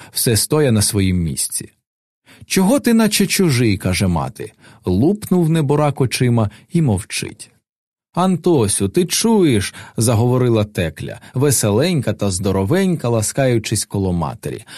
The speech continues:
Антосьо лиш очима лупнув і почухався. "Чого ти мовчиш?" — допитується Текля.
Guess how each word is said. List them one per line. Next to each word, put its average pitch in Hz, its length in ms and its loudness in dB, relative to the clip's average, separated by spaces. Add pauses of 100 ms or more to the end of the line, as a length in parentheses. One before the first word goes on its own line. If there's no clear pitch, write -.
(140)
Антосьо 170 600 0
лиш 160 320 2
очима 98 520 -2
лупнув 147 640 -2 (180)
і 147 100 0
почухався. - 840 -6 (600)
"Чого 196 440 2
ти 208 140 0
мовчиш?" — 190 640 0
допитується 98 680 -2
Текля. - 520 -10